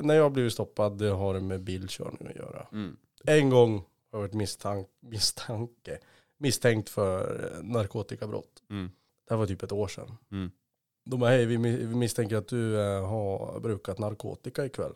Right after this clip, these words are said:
Speaker 2: Mm.
Speaker 1: Jag bara, "Jaha, säger du det?"
Speaker 2: Mm.
Speaker 1: Jag bara, "Bra, här har du mitt lägg. Kolla min historik. Jag har en fortkörning."
Speaker 2: Mm.
Speaker 1: <laughs> Det är det enda.
Speaker 2: Mm.
Speaker 1: De bara, "Följ med och pissa på stationen." Jag bara, "Absolut. Jag vet att det kommer vara helt."
Speaker 2: Mm.
Speaker 1: De bara, "Ja, inga problem."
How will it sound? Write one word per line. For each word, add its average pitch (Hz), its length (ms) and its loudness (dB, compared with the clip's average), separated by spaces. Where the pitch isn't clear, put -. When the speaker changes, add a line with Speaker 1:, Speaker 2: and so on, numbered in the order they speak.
Speaker 2:
Mm. - 120 0
Speaker 1:
Jag 160 140 8
bara, 139 200 8
"Jaha, 143 260 4
säger 131 320 2
du 120 80 -2
det?" 135 240 0
Speaker 2:
Mm. 95 140 -20
Speaker 1:
Jag 143 120 -2
bara, 127 100 6
"Bra, 135 200 8
här 131 160 8
har 131 140 6
du 123 60 2
mitt 120 180 0
lägg. 117 240 2
Kolla 135 260 4
min 127 200 4
historik. 110 600 0
Jag 110 120 4
har 110 220 4
en 113 480 -2
fortkörning." 117 800 0
Speaker 2:
Mm. 104 160 -4
Speaker 1:
<laughs> 110 380 4
Det 120 100 2
är 117 40 8
det 117 80 4
enda. 104 300 -2
Speaker 2:
Mm. 95 200 -10
Speaker 1:
De 135 120 -6
bara, 131 120 6
"Följ 131 160 2
med 139 140 8
och 120 140 6
pissa 120 280 0
på 113 140 -4
stationen." 104 380 -4
Jag 120 120 -2
bara, 113 120 0
"Absolut. 104 600 -6
Jag 120 140 0
vet 127 280 0
att 98 80 -4
det 101 80 -6
kommer 98 240 -6
vara 98 180 -2
helt." 98 480 -8
Speaker 2:
Mm. 95 160 -10
Speaker 1:
De 135 100 -18
bara, 127 120 -4
"Ja, 160 160 -4
inga 147 200 -6
problem." 120 400 -6